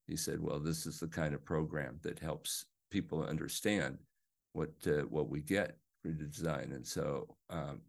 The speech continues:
I was grateful that they let me in. I think I was a diversity student because I was a football player, um, but, uh, for the, the group that was, uh,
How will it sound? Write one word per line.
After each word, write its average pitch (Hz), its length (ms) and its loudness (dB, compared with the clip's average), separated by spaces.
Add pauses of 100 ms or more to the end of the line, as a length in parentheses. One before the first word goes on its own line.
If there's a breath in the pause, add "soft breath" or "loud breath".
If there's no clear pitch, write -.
(100)
I 98 120 8
was 110 200 10
grateful 95 540 6
that 76 220 2
they 82 180 6
let 80 260 2
me 76 160 2
in. 78 100 4
I 76 100 4
think 87 220 2
I 90 60 8
was 82 220 4
a 82 40 2
diversity 80 600 2
student 80 480 2
because 78 320 -4
I 76 100 2
was 73 200 0
a 67 60 -4
football 71 420 -2
player, 73 480 2 (680 loud breath)
um, 76 560 4 (120)
but, 78 280 -2 (260)
uh, 55 240 -6 (120)
for 87 400 8
the, 78 400 4
the 85 120 6
group 117 460 10
that 80 160 4
was, 90 280 4
uh, 82 220 6